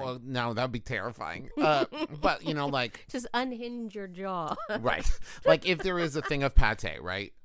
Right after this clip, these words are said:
Speaker 1: Take, take a hunk of it. Don't, like, scoop the whole thing up, put it on one piece of bread, and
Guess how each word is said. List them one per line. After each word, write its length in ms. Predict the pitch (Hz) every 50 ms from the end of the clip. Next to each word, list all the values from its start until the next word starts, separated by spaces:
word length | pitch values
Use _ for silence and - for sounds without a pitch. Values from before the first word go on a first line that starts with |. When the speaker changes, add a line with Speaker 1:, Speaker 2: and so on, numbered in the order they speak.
| - - -
Speaker 1:
Take, 300 | - 175 151 - - - - - - -
take 240 | - 160 117 - - - -
a 60 | 123
hunk 380 | 117 120 - 147 131 117 104 -
of 160 | 87 73 -
it. 200 | 78 80 90 - - - -
Don't, 180 | 120 113 101
like, 140 | 104 101 -
scoop 320 | - - - 123 110 -
the 80 | - 101
whole 180 | 98 107 98 92
thing 240 | - 98 90 87 87
up, 240 | 92 82 - - - - -
put 160 | - 117 104
it 80 | 95 92
on 160 | 90 90 90
one 140 | 87 82 78
piece 220 | - 92 85 92
of 80 | 95 80
bread, 200 | 78 73 76 73
and 140 | 82 87